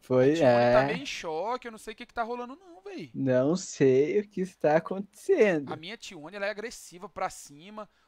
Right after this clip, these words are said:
Speaker 2: O P R T, ele tá solto, velho. Só que, assim, precisa do time, tá ligado? O Malbis faz uma nuke bem feita. Todo mundo aí gosta de jogar nuke bem. Olha, ó. Aí já era, F. Aqui já era o pistol.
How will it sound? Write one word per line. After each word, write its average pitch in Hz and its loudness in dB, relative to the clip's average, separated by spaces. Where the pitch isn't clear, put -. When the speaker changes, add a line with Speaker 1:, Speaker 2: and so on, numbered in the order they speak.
Speaker 2:
O 160 -16
P - -8
R 240 -4
T, - -8
ele 220 -8
tá 247 -10
solto, 233 -12
velho. 147 -12
Só 175 -14
que, - -16
assim, 165 -18
precisa 233 -10
do 285 -18
time, 240 -16
tá 147 -16
ligado? 160 -6
O 165 -16
Malbis 220 -2
faz 208 -6
uma 196 -14
nuke 175 -14
bem 151 -14
feita. - -10
Todo 269 -8
mundo 254 -14
aí 196 -8
gosta 185 -10
de 156 -20
jogar 165 -10
nuke 143 -20
bem. 131 -18
Olha, 127 -14
ó. 107 -20
Aí 143 -20
já 190 -14
era, 135 -12
F. - -20
Aqui 190 -14
já 214 -2
era 180 0
o 170 -10
pistol. 214 -16